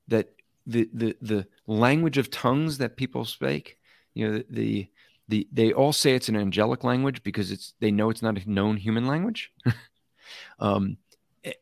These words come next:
and there's only one verse in the Bible that we could refer to that.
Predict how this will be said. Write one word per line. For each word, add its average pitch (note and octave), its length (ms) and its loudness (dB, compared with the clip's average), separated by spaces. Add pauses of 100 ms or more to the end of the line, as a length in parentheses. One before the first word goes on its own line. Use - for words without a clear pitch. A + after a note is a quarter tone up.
(120)
and A#2 100 2
there's A#2 120 4
only C3 180 6
one C#3 180 4
verse B2+ 280 4
in A#2+ 40 0
the G#2+ 60 2
Bible A#2+ 360 0
that A#2+ 160 0 (100)
we A#2+ 160 -4
could G2+ 140 -4
refer A#2+ 560 -2 (140)
to C3+ 220 2
that. D3+ 260 0